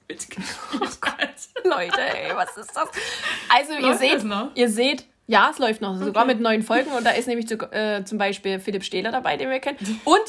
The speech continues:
Speaker 2: Tim Stamberger, der, äh, ja bei der Bachelorette bei, äh, Gerda dabei
Speaker 1: Hör
Speaker 2: war.
Speaker 1: auf, mir
Speaker 2: Die
Speaker 1: diese
Speaker 2: sind da
Speaker 1: Infos
Speaker 2: schon,
Speaker 1: zu
Speaker 2: ja,
Speaker 1: geben.
Speaker 2: bitteschön, herzlichen Glückwunsch.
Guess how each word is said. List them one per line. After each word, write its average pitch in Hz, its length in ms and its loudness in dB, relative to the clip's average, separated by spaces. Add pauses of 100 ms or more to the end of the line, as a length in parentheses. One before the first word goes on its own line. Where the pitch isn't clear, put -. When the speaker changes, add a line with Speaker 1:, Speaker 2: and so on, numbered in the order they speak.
(260)
Speaker 2:
Tim 330 280 0 (120)
Stamberger, 240 480 4
der, 226 260 6
äh, 220 320 4
ja 208 160 4
bei 208 140 0
der 214 80 -2
Bachelorette 214 360 -6
bei, 220 400 -2
äh, 214 200 -2
Gerda 269 360 4
dabei 202 280 2
Speaker 1:
Hör 240 40 0
Speaker 2:
war. 240 200 6
Speaker 1:
auf, 220 80 -8
mir 226 120 -4
Speaker 2:
Die 269 100 2
Speaker 1:
diese 330 120 2
Speaker 2:
sind 285 120 2
da 285 80 6
Speaker 1:
Infos 269 180 2
Speaker 2:
schon, 240 80 -2
Speaker 1:
zu 220 80 -6
Speaker 2:
ja, 185 140 8
Speaker 1:
geben. 285 100 4
Speaker 2:
bitteschön, 202 440 -2
herzlichen 330 360 -4
Glückwunsch. 202 360 -2